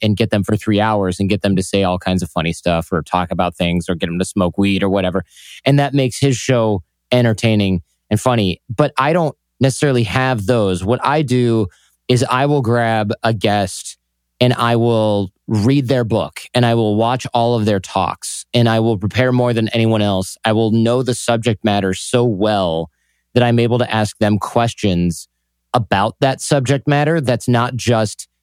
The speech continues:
"Hey, I looked at the cover of your book and now I have random questions that I could have gotten the answer to by simply reading the synopsis online." I'm asking advanced questions, and I also have that guest teach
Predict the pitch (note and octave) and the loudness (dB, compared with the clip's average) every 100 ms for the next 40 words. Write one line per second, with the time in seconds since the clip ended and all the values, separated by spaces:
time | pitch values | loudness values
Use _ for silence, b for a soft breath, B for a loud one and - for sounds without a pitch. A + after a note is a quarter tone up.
0 | - F3 E3 C#3+ D3+ D3 D3+ B2+ C#3+ C#3 | -2 2 2 2 0 0 -2 0 0 2
1 | C#3+ A#2 A#2 B2+ C3 A#2 A2 A2 G#2+ A2+ | 0 2 0 0 0 2 2 2 2 0
2 | F#2+ G#2+ G2+ A2 A2+ G#2 - G#2+ - G2+ | -2 -2 0 2 2 0 0 -2 0 0
3 | G2+ G2 - G#2+ G#2 F#2+ G2 F#2+ G#2 G#2+ | 0 0 0 0 0 0 0 0 0 -2
4 | F2+ G2 F2 F#2 F2 E2+ - A2+ G#2 G#2 | -2 0 0 0 -2 -4 -2 -2 0 0
5 | F#2 G2 F#2+ F2 - G2 F#2 - G2 F#2+ | 0 0 0 0 0 0 0 -2 -2 0
6 | E2+ A2+ G#2 E2+ - _ _ _ - C3+ | 0 0 0 -4 -8 _ _ _ -2 0
7 | C#3 C#3 A#2 G#2 A2 D#3 - D3 C3 - | 2 0 0 0 0 -2 -2 -2 -2 0
8 | B2+ B2 A2 A2 B2+ B2+ C3 G2 A2+ G#2+ | 0 2 0 0 -2 -2 -2 0 -2 0
9 | A2 G2+ A2 G2+ G2+ - - _ _ _ | -2 0 0 0 -2 -6 -20 _ _ _
10 | _ - - C#3 D3+ - - - | _ -12 0 2 2 -2 -10 -12